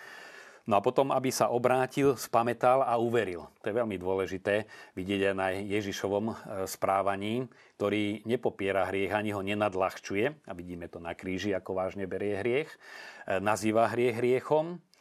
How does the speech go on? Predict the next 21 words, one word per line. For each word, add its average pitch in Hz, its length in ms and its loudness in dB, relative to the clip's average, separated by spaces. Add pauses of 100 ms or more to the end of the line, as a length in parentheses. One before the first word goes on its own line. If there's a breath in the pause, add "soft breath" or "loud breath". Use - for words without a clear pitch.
(160 loud breath)
ale 123 240 4
neodsudzuje 135 640 2
hriešnika, 104 640 0
ale 131 160 0
ho 107 80 0
vyzýva: 117 480 0
„Choď - 400 0
a 127 240 -2
už 151 240 0
viacej 117 480 2
nehreš.“ 92 460 -2
Čiže, 98 320 -2
e, - 0 - (480 loud breath)
povzbudzuje, 113 500 0
aby 113 160 2
človek 113 300 -2
zanechal 107 480 2
hriech 95 400 -2
a 107 180 2
odpúšťa 143 640 0
mu, 139 220 0